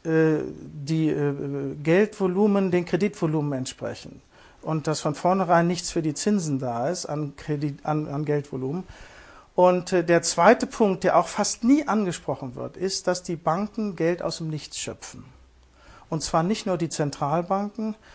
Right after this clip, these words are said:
sondern auch die privaten Geschäftsbanken. Etwas vereinfacht ausgedrückt kann man sagen, ähm, wenn man eine Million Euro Kredit kriegt von der Bank, äh, dann sind nach den Basel-Regelungen,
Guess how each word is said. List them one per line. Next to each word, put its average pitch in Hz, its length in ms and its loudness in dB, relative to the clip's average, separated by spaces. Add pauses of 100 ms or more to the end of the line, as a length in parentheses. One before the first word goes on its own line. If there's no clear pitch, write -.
(120)
sondern 175 380 -4
auch 160 180 -2
die 160 180 -6
privaten 143 540 -4
Geschäftsbanken. - 920 -10 (680)
Etwas 165 320 -2
vereinfacht - 720 -4
ausgedrückt 185 640 -6
kann 175 160 -2
man 165 160 -2
sagen, 160 500 -2 (640)
ähm, 165 540 0 (320)
wenn 165 160 -2
man 156 320 -2 (400)
eine 160 200 -2
Million 156 480 0
Euro 151 340 -4
Kredit 196 360 -8
kriegt - 240 -8
von 190 180 -6
der 180 100 -4
Bank, 160 340 -2 (640)
äh, 156 120 -2
dann 151 200 -2
sind 160 180 -6
nach 151 160 -6
den 139 400 -6
Basel-Regelungen, 165 1080 -2